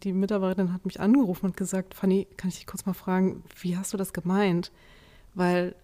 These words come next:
es könnte so, also es könnte sein, dass du meintest,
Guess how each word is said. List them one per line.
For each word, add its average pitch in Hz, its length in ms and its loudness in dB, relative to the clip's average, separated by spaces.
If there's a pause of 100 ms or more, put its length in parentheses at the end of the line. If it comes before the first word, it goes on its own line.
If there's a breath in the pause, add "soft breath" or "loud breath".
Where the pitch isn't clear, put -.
(100)
es 180 140 -4
könnte 185 260 2
so, 180 120 -8 (360)
also 170 180 -2
es 170 80 -6
könnte 190 240 0
sein, 185 240 2
dass 180 140 -4
du 185 80 -4
meintest, 180 560 0